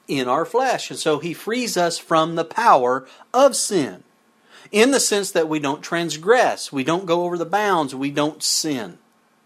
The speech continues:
Again, iniquity is what? It's evil doing.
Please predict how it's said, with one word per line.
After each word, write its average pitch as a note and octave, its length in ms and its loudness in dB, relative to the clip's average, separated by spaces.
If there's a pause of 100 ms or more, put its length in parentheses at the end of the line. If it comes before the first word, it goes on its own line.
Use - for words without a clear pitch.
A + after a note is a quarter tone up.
(3000)
Again, B2 420 -8
iniquity C3 520 -6
is A2+ 120 -8
what? - 280 -12 (1400)
It's C3+ 220 -6
evil D3 240 -4
doing. A3+ 380 -4